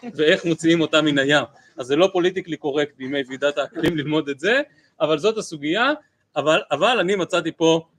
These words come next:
מרגלית של אלמוגים מתחת לים, תכף תראו על מה מדובר. אז אם כן, יש פסוק בישעיהו שאומר, כאשר מתאר איזשהו נהר גדול, ואומר, "וצי אדיר לא יעברנו". כלומר, אפילו אוניות ענקיות לא מצליחות לעבור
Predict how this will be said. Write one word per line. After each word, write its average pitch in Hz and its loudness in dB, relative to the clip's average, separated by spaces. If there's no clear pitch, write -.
מרגלית 143 0
של 143 -4
אלמוגים 135 -4
מתחת 139 -8
לים, 156 -2
תכף 151 -8
תראו 139 -4
על 139 0
מה 135 -2
מדובר. 117 -10
אז 127 -10
אם 156 -6
כן, 240 0
יש 233 -2
פסוק 208 -8
בישעיהו 180 0
שאומר, 160 -2
כאשר 170 -2
מתאר 165 -2
איזשהו 160 -6
נהר 160 -2
גדול, 151 0
ואומר, 180 -2
"וצי 208 -8
אדיר 190 0
לא 175 4
יעברנו". 135 -2
כלומר, 127 -10
אפילו 202 -4
אוניות 151 -2
ענקיות 190 -6
לא 202 -6
מצליחות 175 -8
לעבור 160 0